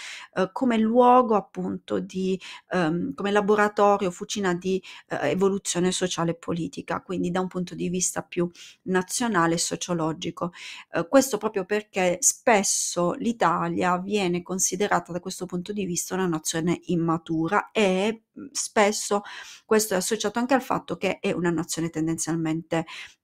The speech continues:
eh, abbastanza giovane, quindi la sua unità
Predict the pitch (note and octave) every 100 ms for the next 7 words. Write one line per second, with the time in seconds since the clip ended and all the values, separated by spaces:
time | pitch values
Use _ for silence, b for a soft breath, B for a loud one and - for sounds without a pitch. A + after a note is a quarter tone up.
0 | - F3 D#3+ D#3+ - E3+ E3 F3 - E3+
1 | E3+ D#3+ E3+ F#3 E3+ E3 F3 F3+ E3 -
2 | F3 E3+ D#3+ E3+ G3 F#3 G#3 - E3